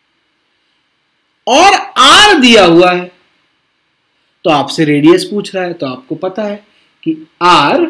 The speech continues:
is equals to rho ohm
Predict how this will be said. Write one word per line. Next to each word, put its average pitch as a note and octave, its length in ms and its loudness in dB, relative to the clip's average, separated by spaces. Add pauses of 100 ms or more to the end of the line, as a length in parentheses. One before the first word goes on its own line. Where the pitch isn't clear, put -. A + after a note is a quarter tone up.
(920)
is C#3 160 -10
equals F3 420 -2
to - 220 -10 (840)
rho D3 600 -2 (1900)
ohm G3+ 280 2